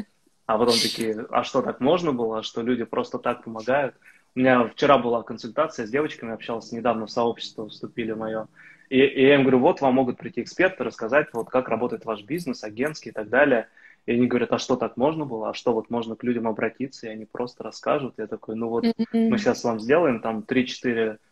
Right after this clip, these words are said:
Speaker 2: консультации, экспертных звонка, и у вас появится впечатление, что так можно". И я прекрасно, конечно, понимаю, что это,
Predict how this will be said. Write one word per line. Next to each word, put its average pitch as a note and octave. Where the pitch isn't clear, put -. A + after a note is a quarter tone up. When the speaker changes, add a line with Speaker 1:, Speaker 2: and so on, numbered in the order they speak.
Speaker 2:
консультации, B2+
экспертных -
звонка, A#2+
и A2
у A2+
вас B2
появится A2+
впечатление, C#3+
что -
так -
можно". G#2+
И A#2+
я A#2+
прекрасно, C3
конечно, A#2
понимаю, B2
что -
это, A2